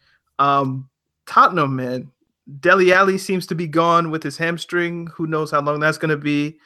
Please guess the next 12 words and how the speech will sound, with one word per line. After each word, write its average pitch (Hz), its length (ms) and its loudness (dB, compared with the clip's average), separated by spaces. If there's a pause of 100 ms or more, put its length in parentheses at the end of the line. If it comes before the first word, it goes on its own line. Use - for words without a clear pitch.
(220)
They 139 100 2
already 151 220 4
have 151 160 2
Sissoko 151 440 0
out. 151 280 6
They 147 80 0
have 135 160 -4
Kane 165 320 0
out. 147 260 4
Son's 165 320 -2
at 143 160 0
the, 135 460 0